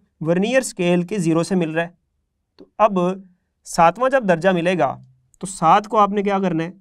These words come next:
सात को ज़रब दे देना लीस्ट काउंट से, ज़ीरो इशारिया एक सेंटीमीटर, तो ये कितना आ जाएगा? ये आ जाएगा ज़ीरो इशारिया ज़ीरो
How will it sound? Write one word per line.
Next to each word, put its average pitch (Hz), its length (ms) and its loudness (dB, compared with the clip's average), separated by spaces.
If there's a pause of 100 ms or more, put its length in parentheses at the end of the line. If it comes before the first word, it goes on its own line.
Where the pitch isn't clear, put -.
सात 165 320 -2
को 185 120 -4
ज़रब 180 220 0
दे 175 80 0
देना 175 160 0
लीस्ट 160 280 -2
काउंट 160 180 -2
से, 160 200 -14 (1500)
ज़ीरो 139 200 -8
इशारिया 147 340 -6
एक 151 240 -6 (440)
सेंटीमीटर, 156 520 -6
तो - 60 -20 (420)
ये 165 80 0
कितना 165 240 -2
आ 160 60 2
जाएगा? 143 280 -4 (420)
ये 147 60 -4
आ 147 80 -2
जाएगा 143 220 -2
ज़ीरो 135 280 -4
इशारिया 131 400 -6
ज़ीरो 127 420 -8